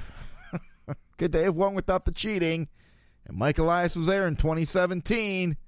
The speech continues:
So Kenley Jensen speaks out. Of course, a Dodgers player. All the Dodger players are coming out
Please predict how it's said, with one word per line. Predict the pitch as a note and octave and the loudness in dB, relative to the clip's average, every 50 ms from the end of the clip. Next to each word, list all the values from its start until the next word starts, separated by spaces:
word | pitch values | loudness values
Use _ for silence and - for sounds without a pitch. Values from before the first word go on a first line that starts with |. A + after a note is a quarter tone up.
| - _ _ _ _ _ _ _ _ _ _ _ _ _ _ _ _ _ _ _ _ _ _ _ _ _ _ _ _ _ _ _ _ _ _ | -18 _ _ _ _ _ _ _ _ _ _ _ _ _ _ _ _ _ _ _ _ _ _ _ _ _ _ _ _ _ _ _ _ _ _
So | - - D3 C#3 | 0 2 2 4
Kenley | - F#3+ G3 G#3 A3 A3+ G#3+ F#3+ | 6 6 6 6 4 0 -2 0
Jensen | C#3+ A2+ C#3 E3+ F3+ G3 G3 - - C3+ B2+ | 2 2 4 4 4 2 0 0 0 0 -2
speaks | - - - C#3+ C3 B2 - - - | -2 -2 0 0 0 2 2 0 0
out. | A2+ G2+ G2+ G#2+ C3 C#3 - _ _ - | 2 2 0 0 -2 -4 -6 _ _ -20
Of | - - | -10 -2
course, | - D3+ D3+ C#3 - B2+ | 2 2 2 2 0 -2
a | |
Dodgers | G#2+ G#2 C3+ C3 C#3 D3+ D#3 A#2+ B2 G#2 - | 0 2 2 4 4 2 0 0 -2 -4 -2
player. | - - A#2 G#2 A2 A#2 C3+ | -2 0 2 2 2 2 4
All | D#3 F3+ F#3+ F#3 | 4 2 2 0
the | E3 C3 | 0 0
Dodger | B2+ D3 D#3 E3 E3+ C#3 D3+ B2+ | 2 4 4 4 2 2 0 -2
players | - C3 C3 B2+ B2 A#2+ A2+ A2+ | -2 -2 0 0 0 0 0 0
are | A2 | 0
coming | - C3 C#3+ C3+ B2+ B2+ | 0 -2 0 0 0 0
out | C3 C#3 C3+ C3+ - | 0 0 0 -2 -2